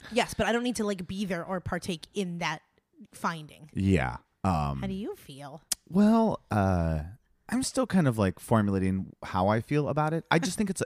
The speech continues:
Speaker 2: it's a modern day thing. I, I don't
Speaker 1: Mm-hmm.
Speaker 2: remember it when, even when people could find the gender out, it wasn't a, there wasn't this reveal. N-, people have gotten so
Speaker 1: Yeah.
Speaker 2: creative with the way that they reveal the, you know,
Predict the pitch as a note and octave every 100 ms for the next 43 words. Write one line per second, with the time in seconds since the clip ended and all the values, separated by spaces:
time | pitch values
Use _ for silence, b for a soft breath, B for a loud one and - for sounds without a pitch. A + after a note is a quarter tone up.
0 | - B2+ G#2+ F2 E2+ G2 G2+ G2+ F2 E2+
1 | E2 D2+ - _ - E3 - C2+ - A#2+
2 | A#2 D3 B3 - C3 C#3 C3+ A#2 G#2 -
3 | G#2 G2+ F#2+ F#2 - _ _ B B B
4 | B G3+ A3 F#3+ F#3 D#3 C#3+ - F#3 F#3
5 | - A#2 F#2 E2+ D#2 D2+ D2 D#2 F2+ -
6 | D2 D2 G#2+ - b b - - B2 B2+
7 | B2+ - - A2+ G#2+ G#2 _ G2+ _ _
8 | C3 C3 C#3+ C3+ A2+ F#2+ G2 G#2+ F2+ F2
9 | G2+ E2+ C2 - _ _ B2+ - - G#3+
10 | A#3 G#3 E3 D3+ E3 F#3+ F3+ C#3 B2+ B2+
11 | G#2+ A2 G#2+ A2 A#2 G#2+ G#2+ - B B
12 | A2+ A#2+ G2+ E2+ G#2+ G#2 G2 E2 D#2 -
13 | b b F#2+ G2 E2+ D#2+ C#2 - G#2+ C2+
14 | C2+